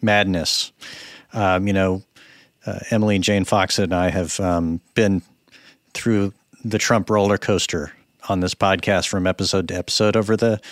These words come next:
last couple of years. And, um, you know, if someone had shown us, uh, this little chapter, uh,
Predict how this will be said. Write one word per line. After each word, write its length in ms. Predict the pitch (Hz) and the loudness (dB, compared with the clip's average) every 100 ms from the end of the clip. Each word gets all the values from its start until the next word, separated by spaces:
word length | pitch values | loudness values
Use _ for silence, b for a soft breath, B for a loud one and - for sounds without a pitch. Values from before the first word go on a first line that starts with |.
| B B | B B
last 280 | 113 110 - | 0 0 0
couple 280 | 123 110 110 | 0 0 0
of 100 | 104 | 2
years. 420 | 113 120 117 - | 2 2 2 -2
And, 460 | 113 101 95 92 98 | 0 2 2 0 2
um, 420 | 98 92 90 87 B B B B B B | 2 2 0 -6 B B B B B B
you 100 | 110 | -4
know, 160 | 101 95 | 0 0
if 120 | 95 | 0
someone 320 | - 123 117 | 2 2 4
had 180 | 107 104 | 2 0
shown 440 | - - 120 117 123 | 0 2 2 4 2
us, 460 | 123 - - - - B B B B - | 2 0 -2 -4 -10 B B B B 0
uh, 280 | 101 95 | 2 2
this 320 | 98 110 - 123 | 2 0 0 0
little 200 | 113 107 | 0 2
chapter, 560 | 127 110 - 123 131 - _ B B B B B - | 2 0 0 0 -2 -4 _ B B B B B -2
uh, 380 | 104 101 98 | 2 4 2